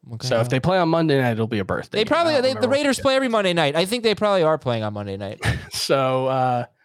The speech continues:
Speaker 2: he'll be twenty-nine this season either way. Julio obviously older. So I think that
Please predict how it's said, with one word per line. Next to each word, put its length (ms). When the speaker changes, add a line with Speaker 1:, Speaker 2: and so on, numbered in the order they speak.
Speaker 2:
he'll 120
be 100
twenty-nine 460
this 140
season 320
either 200
way. 240
Julio 400
obviously 440
older. 460
So 180
I 200
think 240
that 220